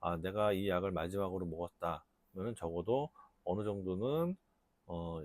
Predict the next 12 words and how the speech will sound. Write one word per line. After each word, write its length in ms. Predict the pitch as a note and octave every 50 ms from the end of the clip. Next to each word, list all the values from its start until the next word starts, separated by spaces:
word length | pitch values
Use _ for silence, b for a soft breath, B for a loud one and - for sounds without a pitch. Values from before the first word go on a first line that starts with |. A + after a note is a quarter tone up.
| - -
임신을 640 | F2 F#2+ G#2+ G#2+ G#2 - G#2+ G2 F#2+ A#2+ C#3 D3+ D#3 -
피해야 840 | - - - E3 D#3+ D#3 D3+ D3 D3 C#3 C3 C3 - - A#2 A2+ G#2+ G2
된다라는 840 | - F2+ F2+ F2+ F2+ F#2 F2+ F2 E2+ D#2+ E2 E2+ F#2+ A#2+ D3 D#3+ b b b b b _ -
계산이 340 | G2+ F#2 F#2 G#2 G#2 G#2 F#2
나오겠죠. 680 | E2 D#2+ E2+ E2+ E2+ E2 - - - F2 A2+ D#3+ G3 - _ -
정리하겠습니다. 1040 | - B2+ C3+ D3 D3 D3 C#3+ C#3 C3+ B2+ A2+ - A#2+ A2 G#2 F2+ F#2 F2 F2 - - _ _ _
임신 480 | A#2 C3 D3+ E3+ D3+ - F3+ F3 E3+ D#3
전 320 | C#3+ C3 B2+ C3 D3 D#3+
시술은 840 | D3 - - E3 D3 - D#3+ D3+ D3 C#3+ C#3+ C#3+ C#3 C3 C#3 D3 D3 C#3+
원칙적으로 920 | A#2 G2 G2+ - - - - D3 C3+ B2 A2+ G#2 G#2 A#2 A#2+ F#2 D#2 - -
피하는 360 | - - - E3+ E3+ E3+ D#3+ D3
것이 540 | C3+ B2 A2+ C3+ C#3+ C3+ C3 C3 A#2 F2+